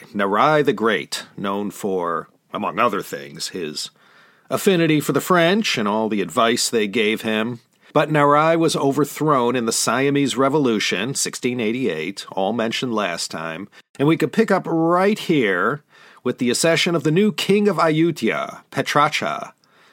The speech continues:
He ruled sixteen eighty-eight to seventeen oh three, still the Kangxi Emperor over in China. He's not going anywhere till seventeen twenty-two.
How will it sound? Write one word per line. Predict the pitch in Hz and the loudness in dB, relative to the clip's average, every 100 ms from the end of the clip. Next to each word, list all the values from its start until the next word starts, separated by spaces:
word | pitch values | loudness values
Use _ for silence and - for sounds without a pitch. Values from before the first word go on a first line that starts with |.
| _ _ | _ _
He | - 123 | -6 -2
ruled | 110 120 107 - | 0 2 0 0
sixteen | 127 - 131 117 | -4 -2 -2 0
eighty-eight | 113 107 107 110 | 2 2 2 0
to | - | -2
seventeen | - 123 107 - 117 | -2 -2 -2 -4 -2
oh | 98 90 | -2 -4
three, | - 113 104 - - _ - | -4 0 0 -2 -12 _ -10
still | - - 113 110 104 101 92 - _ _ _ - | -8 -4 -2 0 0 -2 -4 -12 _ _ _ -10
the | 113 | -6
Kangxi | - 113 104 - 117 | -4 -2 -2 -2 -2
Emperor | 143 139 - 117 131 123 | 0 -2 0 0 2 0
over | 120 113 135 | 0 0 -2
in | 151 | -2
China. | - 135 98 85 85 107 - | -2 0 -2 -4 -6 -6 -8
He's | 107 107 | -10 -6
not | 92 87 | -6 -4
going | 104 104 101 | -4 -2 -2
anywhere | 95 98 101 | -2 -2 -4
till | 82 | -6
seventeen | - 113 104 104 90 | -4 -4 -6 -8 -8
twenty-two. | 82 101 82 - 139 95 | -6 -8 -8 -4 -2 -2